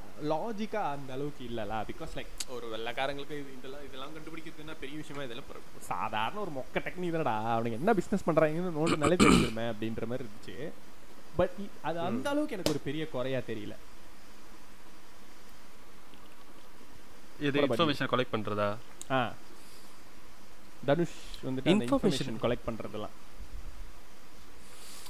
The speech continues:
Speaker 2: The, I, I, actually எனக்கு வந்துட்டு அந்த போர்ஷன்லாம் நல்லா தான் இருந்துச்சு. But
Speaker 1: ம்ஹும்.
Speaker 2: அங்க தான் வந்துட்டு எனக்கு ஒரு பெரிய பிரச்சனையே இருக்கு.
Speaker 1: என்னடா இது? நல்லா தான் இருக்கு. இந்த, இன்னைக்கு எபிசோட்ல நீ என்ன மாதிரி பேசுற தெரியுமா?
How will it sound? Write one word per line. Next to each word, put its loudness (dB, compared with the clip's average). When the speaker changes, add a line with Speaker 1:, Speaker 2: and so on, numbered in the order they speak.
Speaker 2:
The, 6
I, 8
I, 8
actually 2
எனக்கு 6
வந்துட்டு 4
அந்த 4
போர்ஷன்லாம் 6
நல்லா 6
தான் 6
இருந்துச்சு. 2
But -
Speaker 1:
ம்ஹும். 10
Speaker 2:
அங்க 8
தான் 6
வந்துட்டு 6
எனக்கு 4
ஒரு 2
பெரிய 4
பிரச்சனையே 4
இருக்கு. 4
Speaker 1:
என்னடா 4
இது? 0
நல்லா -2
தான் -4
இருக்கு. 2
இந்த, 10
இன்னைக்கு 4
எபிசோட்ல 6
நீ 2
என்ன 2
மாதிரி 2
பேசுற 0
தெரியுமா? 0